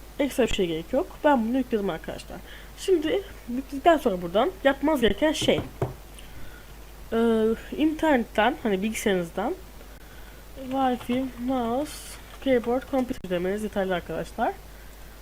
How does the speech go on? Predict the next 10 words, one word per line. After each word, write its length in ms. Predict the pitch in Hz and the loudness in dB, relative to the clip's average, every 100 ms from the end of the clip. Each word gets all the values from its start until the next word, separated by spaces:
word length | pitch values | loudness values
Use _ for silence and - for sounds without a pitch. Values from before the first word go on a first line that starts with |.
| - - - - | -18 -18 -16 -14
Şuradan 560 | - 370 339 233 269 - - - | 4 4 6 4 4 -2 -14 -4
Wi-Fi 320 | 254 277 269 277 | 4 4 4 0
mouse, 340 | 285 254 - - - - - - - - | 2 2 -2 -12 -14 -18 -18 -18 -12 -2
e, 80 | 208 202 202 196 - - - - | 2 4 4 2 0 -14 -14 -6
nokta 440 | 220 - - 233 | -6 -6 0 2
nekta 480 | 226 226 - 233 208 - - 208 | 4 2 2 0 0 -2 -10 -8
nokta 380 | 202 - 202 | -6 2 4
use 340 | 185 202 214 196 - - - - - - | 4 4 2 2 -8 -18 -16 -16 -16 -16
sitesinden 640 | - 202 - 185 180 208 381 - - - - - - - - - - - | -8 -6 -4 -4 2 4 2 -2 -16 -18 -16 -18 -18 -18 -18 -18 -18 -12
bu 100 | 240 | -6